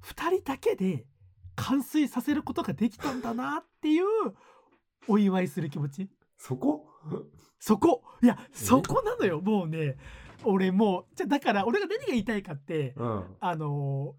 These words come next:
Speaker 1: 過去の自分を殴りたいっていう話なのよ。
Speaker 2: はい。
Speaker 1: <laughs> なんか俺、いろんな人の友人とか先輩とか先生とかの結婚式を経験してきて、で、「おめでとうございます」とかって言って、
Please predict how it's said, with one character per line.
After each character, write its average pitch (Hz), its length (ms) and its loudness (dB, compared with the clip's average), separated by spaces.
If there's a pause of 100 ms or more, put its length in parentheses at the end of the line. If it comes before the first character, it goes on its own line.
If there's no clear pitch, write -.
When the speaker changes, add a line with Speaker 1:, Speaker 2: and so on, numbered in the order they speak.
(120)
Speaker 1:
過 - 200 -4
去 523 180 -4
の 247 60 4
自 175 200 0
分 220 200 4
を 208 80 2
殴 190 280 4
り 302 140 2
た 330 100 2
い 302 60 4
っ 202 40 -4
て - 160 -16
い - 40 0
う 143 40 -2
話 143 260 -4
な 143 100 0
の 110 100 -6
よ。 104 140 -16 (320)
Speaker 2:
は 120 380 0
い。 539 60 2 (600)
Speaker 1:
<laughs> - 480 -12
な 214 80 0
ん 165 60 -6
か 170 120 0
俺、 165 400 2
い 226 80 2
ろ 403 220 -2
ん 415 80 -8
な 381 120 -4
人 339 260 -4
の 320 260 -4
友 202 260 2
人 185 220 -2
と 196 100 -6
か 170 120 -6
先 160 320 -8
輩 151 200 -4
と 165 120 -6
か 160 100 -6
先 175 240 -4
生 165 180 -6
と 151 80 -10
か 135 100 -8
の 131 80 -6
結 147 220 -12
婚 175 200 -4
式 - 200 -10
を 127 40 -6
経 156 220 -10
験 147 200 -6
し 139 60 -12
て 143 100 -12
き - 80 -20
て、 135 320 -12 (340)
で、 135 80 -10
「お 131 40 -4
め 170 100 -2
で 208 80 -4
と 214 120 -8
う 233 40 -6
ご 220 60 -8
ざ 240 100 -6
い 247 60 -4
ま 262 120 -4
す」 214 200 -6
と - 80 -14
か 147 80 -14
っ 139 40 -14
て - 100 -20
言 127 80 -10
っ - 20 -14
て、 139 380 -10